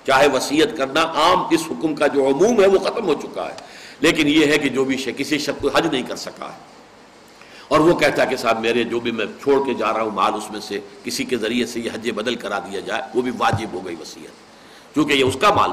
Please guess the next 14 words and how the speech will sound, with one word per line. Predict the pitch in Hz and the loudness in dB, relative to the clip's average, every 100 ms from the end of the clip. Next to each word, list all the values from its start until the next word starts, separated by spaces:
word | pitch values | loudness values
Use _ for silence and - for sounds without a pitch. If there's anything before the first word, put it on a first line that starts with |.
| - | -4
تھا | 104 - - - - | -10 -10 -18 -20 -4
اور | - | 2
وہ | 160 190 | 6 6
اپنے | - 190 | 6 2
مال | 147 143 143 | 4 4 4
کے | 123 | 0
اندر | 120 120 | -2 -4
سے | - 113 104 | -2 -4 -4
جو | 107 | -6
حق | 110 - 127 | -2 -2 -2
جو | 113 | -4
تھا، | 110 107 | -2 -2
جو، | 101 104 107 - | -2 -6 -6 -6
جو | 123 | -2